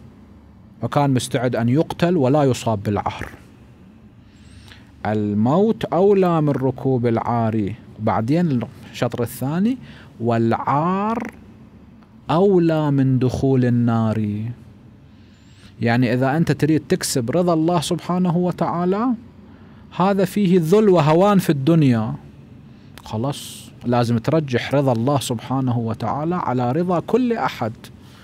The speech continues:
حتى لو أذلوك. الآن كثير من الأحيان الحكام الظالمين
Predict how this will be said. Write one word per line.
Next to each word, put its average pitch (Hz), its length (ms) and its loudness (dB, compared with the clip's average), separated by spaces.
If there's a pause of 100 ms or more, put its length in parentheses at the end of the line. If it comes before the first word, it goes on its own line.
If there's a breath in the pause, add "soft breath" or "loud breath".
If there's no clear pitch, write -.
(160 loud breath)
حتى - 340 0
لو 240 140 2
أذلوك. 139 640 2 (3000 loud breath)
الآن 117 220 0
كثير 143 380 0
من 117 180 0
الأحيان 143 720 -2
الحكام 151 540 -2
الظالمين 123 720 0